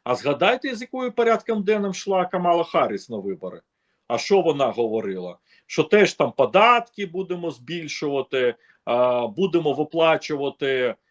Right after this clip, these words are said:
а, всім, а, а, всьому населенню, яке,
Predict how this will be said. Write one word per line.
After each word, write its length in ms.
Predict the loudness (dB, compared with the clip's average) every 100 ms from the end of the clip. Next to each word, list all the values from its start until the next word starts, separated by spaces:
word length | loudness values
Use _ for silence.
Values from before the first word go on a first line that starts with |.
| _ -8
а, 180 | -6
всім, 600 | -6 -8 -4 2 2 2
а, 440 | 0 2 2 0 -4
а, 200 | -4 -4
всьому 440 | -4 -4 -2 0 2
населенню, 720 | 0 0 4 4 4 2 -2
яке, 640 | -4 -4 0 4 4 2